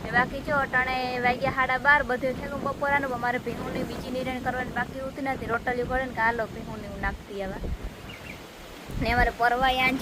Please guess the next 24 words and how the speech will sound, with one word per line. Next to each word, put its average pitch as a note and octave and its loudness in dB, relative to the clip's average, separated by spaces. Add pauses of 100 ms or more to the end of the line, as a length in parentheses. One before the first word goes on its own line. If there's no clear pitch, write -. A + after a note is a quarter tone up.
પોપિયો C4 10
ઉતો C#4 12
ને, A#3 12
અવારે A3+ 10
જો A3+ 6
આંચ A3 8
પોપિયો G3 4
થયો. F#3+ 0 (760)
પરવાય C4 10
પોપિયો, B3 6
આમ A#3 10
પોપિયો B3+ 4
હતો C4+ 0
ને, A#3+ 4
એમાં A3 2
બહુ A#3 10
પોપિયા G3 4
પાક્યા F#3+ 2
હતા. G#3+ 0 (1040)
ને G3+ -4
અવારે G#3 2
જો A3+ 2
આ G3 6 (600)
લાગ્યા. F#3 8